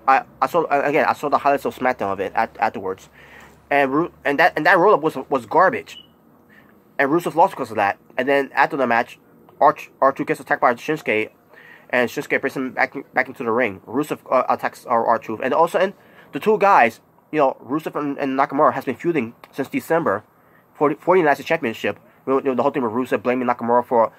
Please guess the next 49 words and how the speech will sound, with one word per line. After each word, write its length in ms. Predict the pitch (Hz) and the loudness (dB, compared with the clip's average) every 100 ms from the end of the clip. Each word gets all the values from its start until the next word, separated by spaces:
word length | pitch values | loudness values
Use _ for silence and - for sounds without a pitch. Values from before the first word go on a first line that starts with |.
| _ | _
for 120 | - | -4
hurting 300 | 117 135 123 | -2 0 0
Lana 280 | 117 123 123 | 2 4 4
and 100 | 123 | 2
all, 160 | 120 123 | 0 0
and 100 | 123 | -2
all 60 | 120 | 2
that. 200 | 120 127 _ _ - | 2 0 _ _ -4
And 100 | 123 | 0
then, 80 | 120 | 2
uh, 220 | 117 117 | 2 2
and, 160 | 120 120 | 0 -4
and 160 | 127 | -2
it 80 | 127 | 0
happened 200 | 123 127 | 0 0
at 60 | 110 | -4
the 60 | |
pre-show 280 | - 127 131 | -6 -8 -6
too 120 | 147 | -4
as 100 | 120 | -4
well, 280 | 123 117 120 _ _ - | 0 0 0 _ _ -6
where 120 | 113 | -2
Nakamura 400 | 117 117 117 120 | -2 -2 0 0
is 60 | 113 | 0
also 180 | 117 107 | -6 -6
bl-, 140 | 110 - | -6 0
on 140 | 117 | -2
the 40 | 104 | 0
blame 220 | 113 120 | -4 -4
for, 260 | 120 113 | -2 0
uh, 240 | 110 107 104 - | 2 2 0 -6
for 140 | - 110 | -10 -2
Lana 240 | 110 110 | -2 -2
getting 180 | 113 104 | -6 -6
hurt 140 | 117 | -8
too, 260 | - 117 127 - | -8 -8 -8 -8
which, 180 | 117 - | -10 -8
you 60 | 123 | -4
know, 180 | 107 - _ - _ | -4 -6 _ -20 _
not 180 | 120 113 | -4 -4
true. 260 | - 110 135 _ _ _ _ _ _ _ _ _ _ _ - - - - _ _ - | -2 -8 -8 _ _ _ _ _ _ _ _ _ _ _ -20 -20 -20 -20 _ _ -2
Um, 480 | 127 117 110 107 107 _ _ _ _ | 2 4 2 -2 -10 _ _ _ _
you 80 | 131 | 0
know, 60 | 110 | 0
if 180 | 107 113 | 0 -4
you've 100 | - | -8
seen 120 | 123 | -8
the 60 | |
pre-, 200 | 107 127 | -6 -8